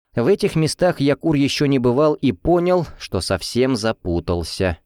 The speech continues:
Обдумывая, где бы спрятать чемодан, чтобы вернуться за ним следующей ночью, если, конечно, не возникнет проблем с полицией, когда охрана обнаружит его в служебных помещениях,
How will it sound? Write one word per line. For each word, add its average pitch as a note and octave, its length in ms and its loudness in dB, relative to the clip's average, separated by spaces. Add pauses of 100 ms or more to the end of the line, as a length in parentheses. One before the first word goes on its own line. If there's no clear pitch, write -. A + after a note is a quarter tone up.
(760)
Обдумывая, C3 640 2
где A#2+ 240 0
бы B2+ 100 0
спрятать B2+ 420 -2
чемодан, C3 500 0
чтобы G#2 280 -2
вернуться G#2 440 -2
за G#2+ 100 -2
ним G#2+ 140 0
следующей A2 460 -2
ночью, G2 500 -2 (880)
если, G#2 320 -2
конечно, G#2+ 400 -2
не G#2+ 120 2
возникнет G#2+ 540 -2
проблем G#2+ 360 0
с - 100 -6
полицией, F#2+ 580 -2
когда F#2 360 -2
охрана F#2+ 400 -2
обнаружит G2 500 0
его F#2 240 -2
в - 60 -12
служебных F#2 480 -2
помещениях, F#2 720 -2